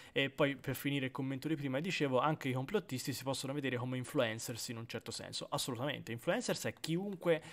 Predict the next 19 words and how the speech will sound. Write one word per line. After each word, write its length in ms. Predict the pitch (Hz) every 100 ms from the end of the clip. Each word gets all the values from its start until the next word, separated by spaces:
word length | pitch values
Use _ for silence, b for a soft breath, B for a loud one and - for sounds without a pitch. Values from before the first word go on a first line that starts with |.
| B B
abbia 360 | 139 123 120 117
un, 280 | 127 127 127
si 240 | - 147 - - _
sappia 360 | - 175 - 123
costruire 420 | 127 - 160 123
una 180 | 117 123
fanbase, 840 | 135 139 143 139 120 113 113 110
eh, 60 | 110
fidelizzata, 1120 | - 147 170 202 185 175 175 190 165 127 120
eh, 20 | - B B -
a 260 | 127 127 -
cui 160 | 139
parlare 500 | 120 123 120 120 117
de-, 160 | 117 113
de-, 140 | 113
di 100 | 117 120
cose. 360 | 104 107 110
Quindi 240 | 127 131 110
sì, 200 | 104